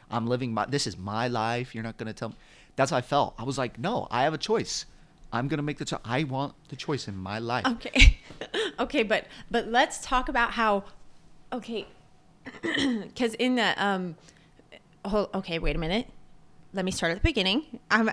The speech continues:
Speaker 2: I, I do, sometimes I get ahead of myself in my thoughts, and then I start in the middle of the story, and no one understands <laughs> what I'm talking about. Okay.
Speaker 1: Oh, typical woman. No,
Speaker 2: I,
Speaker 1: I'm just
Speaker 2: no, you do the same thing. You, the dots just connect so fast that
Speaker 1: I know.
Speaker 2: you're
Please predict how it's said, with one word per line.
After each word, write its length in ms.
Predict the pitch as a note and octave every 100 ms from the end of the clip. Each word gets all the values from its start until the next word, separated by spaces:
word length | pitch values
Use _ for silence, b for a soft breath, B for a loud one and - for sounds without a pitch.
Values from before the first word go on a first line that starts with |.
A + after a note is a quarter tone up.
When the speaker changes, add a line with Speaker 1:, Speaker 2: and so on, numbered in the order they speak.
| G#3
Speaker 2:
I, 160 | G#3+
I 120 | G3+ G3+
do, 240 | G#3+ F#3+ -
sometimes 560 | - G#3 G#3+ A#3+ B3 A#3+
I 80 | G3+
get 120 | F#3+
ahead 200 | F#3 G3
of 40 | A3+
myself 360 | B3 B3+ B3+
in 60 | G#3+
my 100 | F3
thoughts, 320 | - G3+ A#3
and 120 | F#3+
then 80 | F#3
I 60 | E3+
start 220 | - F#3+
in 80 | E3+
the 40 |
middle 380 | F3 F3 C#3+ - b b b _ _ -
of 160 | F#3+ D#3+
the 60 |
story, 260 | F3+ G3 F3+
and 160 | E3+ F3+
no 140 | F3+
one 120 | F3
understands 400 | E3+ F3 - F#3
<laughs> 20 | -
what 100 | C#4+
I'm 100 | -
talking 380 | - - A3+ -
about. 140 | - - -
Okay. 100 | F3 F3+
Speaker 1:
Oh, 280 | D3+ - -
typical 680 | - - G#3+ G#3 - F#3 D#3
woman. 440 | A2+ A2 F#2+ F#2+ F2+ -
No, 100 | -
Speaker 2:
I, 80 | -
Speaker 1:
I'm 120 | C4+
just 160 | C#4+ D4 D4+ C4+ C4+
Speaker 2:
no, 60 |
you 220 | G#3 D#4 A4+
do 140 | A#4
the 100 | F4+
same 280 | - D4+ E4
thing. 400 | D4 D#4 A#3 F3+ B B
You, 420 | - G3+ F#3 C4+ -
the 80 | C#4
dots 440 | G#3+ C#4 F4+ F#4
just 200 | - D#4+
connect 400 | - B3+ B3+ -
so 380 | - - B3 C4
fast 680 | C4 B3+ A3+ B2+ - - - b b b b -
that 120 | A#3+
Speaker 1:
I 20 |
know. 100 |
Speaker 2:
you're 80 | B3